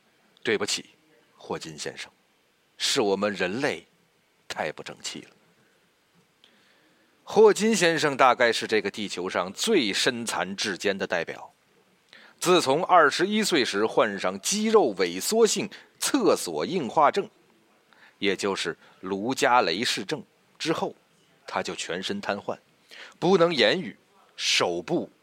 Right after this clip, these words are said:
只有三根手指可以活动。但这不妨碍他为这个宇宙做出自己的贡献。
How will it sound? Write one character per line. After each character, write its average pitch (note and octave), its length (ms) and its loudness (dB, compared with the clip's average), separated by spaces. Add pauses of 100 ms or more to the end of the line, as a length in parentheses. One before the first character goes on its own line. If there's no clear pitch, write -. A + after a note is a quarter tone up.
只 - 280 -2
有 D#2+ 160 -2
三 A3 480 2
根 G#2+ 200 2
手 - 240 -2
指 D2+ 200 -10
可 - 120 -12
以 E2 120 -6
活 - 200 -12
动。 D2+ 160 -14 (1300)
但 F3 180 2
这 G3 180 2
不 G#3+ 200 -4
妨 G#2 320 -2
碍 F#2+ 160 2
他 F#2+ 160 -4
为 G2+ 180 0
这 A#2 160 -2
个 G2+ 100 -4
宇 D#2 220 -12
宙 D#3+ 180 0 (480)
做 F2+ 260 -4
出 F#2 180 -8
自 - 200 -6
己 - 160 -10
的 - 120 -20
贡 F2+ 180 -10
献。 - 180 -12